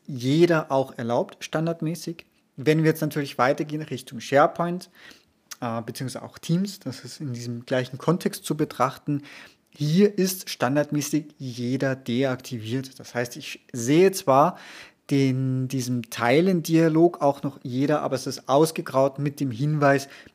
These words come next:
der Administrator hat das deaktiviert. Jetzt kann ich natürlich, äh, grundsätzlich an zwei verschiedenen Stellen oder so-, sogar mal an drei verschiedenen Stellen schrauben.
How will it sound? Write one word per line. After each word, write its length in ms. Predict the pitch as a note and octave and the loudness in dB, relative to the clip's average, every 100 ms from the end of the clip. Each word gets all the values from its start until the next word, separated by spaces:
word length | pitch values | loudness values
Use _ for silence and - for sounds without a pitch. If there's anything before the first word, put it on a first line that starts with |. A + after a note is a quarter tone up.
| - | 0
der 180 | C#3 C3+ | 2 2
Administrator 840 | C3+ C#3+ C#3 C#3 - A#2+ C3 C3+ | -2 0 -2 -2 -2 -2 -2 -6
hat 140 | C3+ C3 | -6 -6
das 180 | B2 - | -6 -2
deaktiviert. 720 | B2+ C3+ C3+ B2 A2+ A2 - _ _ _ _ _ _ _ _ _ _ _ - - | 0 0 0 -10 -10 -10 -12 _ _ _ _ _ _ _ _ _ _ _ -16 -6
Jetzt 180 | D3+ - | -6 -4
kann 160 | D3+ F#3 | 0 2
ich 120 | F3+ | 2
natürlich, 440 | E3 D#3+ D#3 - - - - - _ - | 2 0 -2 -4 -14 -20 -20 -20 _ -2
äh, 240 | B2+ C3 | 0 0
grundsätzlich 640 | C3 F#3 F3+ D#3+ D#3 C#3+ | 2 2 6 4 4 -6
an 160 | C#3+ B2+ | -6 -4
zwei 480 | - B2 A#2 D3 F#3 | -4 0 2 6 4
verschiedenen 580 | F3+ D#3 - E3 E3 D#3 | 4 0 0 0 2 0
Stellen 640 | - - C3+ C#3 D3 C#3 - _ | 0 0 2 4 2 -4 -12 _
oder 220 | - D3 C3+ | -6 -2 -2
so-, 120 | D#3+ | -2
sogar 220 | D3+ E3 | -2 0
mal 240 | D#3+ D3 D3 | 2 4 2
an 120 | C3+ | 2
drei 240 | A#2+ B2+ | 2 2
verschiedenen 420 | D3+ C#3+ C#3+ C#3 | 0 -4 -4 -6
Stellen 260 | C3 C#3 C3 | -4 -2 -2
schrauben. 540 | B2+ A2+ A2 A#2+ A2 | -2 -2 -2 -2 -6